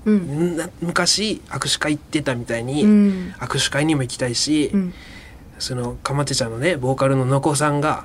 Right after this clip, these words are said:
Speaker 1: うん。
Speaker 2: しょっちゅうツイキャスとか、
Speaker 1: うん。
Speaker 2: 配信してるのに、コメントバンバンしたりしたいんですけど、
Speaker 1: うん。
Speaker 2: もうちょっと、ちょっとだけ面が割れてしまってですね。その、
Speaker 1: おい、業界用語作らない。面割れるっていうの、それ。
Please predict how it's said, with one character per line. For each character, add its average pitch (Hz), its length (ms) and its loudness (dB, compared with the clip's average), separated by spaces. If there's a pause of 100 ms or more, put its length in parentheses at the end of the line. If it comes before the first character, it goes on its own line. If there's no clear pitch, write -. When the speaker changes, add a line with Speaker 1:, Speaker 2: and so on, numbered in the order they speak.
(120)
Speaker 1:
う 214 60 2
ん。 170 60 0
Speaker 2:
し - 140 2
ょ 175 40 2
っ 170 80 0
ち - 180 0
ゅ 127 40 4
う 117 40 0
ツ - 180 -2
イ 120 60 -2
キ 135 100 0
ャ - 20 -4
ス - 100 -6
と 123 100 -4
か、 - 180 -6 (140)
Speaker 1:
う 208 60 4
ん。 165 100 -4 (100)
Speaker 2:
配 131 180 -2
信 127 200 0
し - 80 0
て 135 80 0
る 127 80 0
の 117 80 -2
に、 147 320 2 (140)
コ - 140 -6
メ 139 140 4
ン 147 80 2
ト 143 100 2
バ 147 160 2
ン 151 100 0
バ 107 100 -2
ン - 40 -10
し - 80 -4
た 123 60 -4
り 113 80 -6
し - 100 0
た 175 100 0
い 202 80 4
ん 151 40 2
で 127 60 -2
す - 100 -4
け 110 100 -10
ど、 226 220 0
Speaker 1:
う 208 60 2
ん。 175 120 0 (640)
Speaker 2:
も 160 300 2
う 131 40 -2
ち - 140 -2
ょ 196 40 2
っ 196 40 -2 (160)
と、 123 260 0 (800)
ち - 60 -2
ょ - 20 0
っ - 100 -6
と 208 120 0
だ 202 100 2
け 185 100 0
面 170 480 2
が 147 140 -4
割 139 200 -2
れ 143 40 -6
て 139 80 -8
し - 140 0
ま 131 80 -4
っ - 20 -8
て - 140 -10
で 113 60 -8
す - 120 -8
ね。 90 240 -14 (1000)
そ - 120 -10
の、 196 140 -2
Speaker 1:
お 180 140 -4
い、 175 280 -10
業 208 200 4
界 226 180 4
用 311 100 6
語 247 120 6
作 - 200 0
ら 220 80 6
な 202 140 4
い。 180 60 0
面 214 260 6
割 185 220 2
れ 180 100 -2
る - 0 -
っ - 60 -6
て 156 120 -6
い - 20 -4
う 170 60 -2
の、 170 80 -4
そ - 100 -8
れ。 - 80 -8